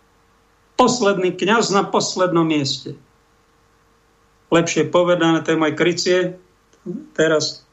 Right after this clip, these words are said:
poviem priamo, som vaše svedomie, ktoré vám to pripomína. Pretože vidím, že nemá kto.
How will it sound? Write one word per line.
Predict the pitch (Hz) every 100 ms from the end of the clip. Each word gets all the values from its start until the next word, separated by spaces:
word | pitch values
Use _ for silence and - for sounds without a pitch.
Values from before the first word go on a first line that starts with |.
| _ _ _ _
poviem | 151 147 143 143 - _ _ _
priamo, | 156 156 160 156 156 151 -
som | 156 143
vaše | 165 - 156
svedomie, | - 151 170 156 127 113 - _ _ _ _ _ -
ktoré | 131 123
vám | 117 110
to | - -
pripomína. | - 131 151 113 107 - - _ _ _ _ _ _ _ _ _ _ _ _ _ _ - - _ _ _ _ _ _ _ _ _
Pretože | - 143 170 175
vidím, | 175 233 226 233
že | 196
nemá | 208 208 208 202
kto. | - - 196 131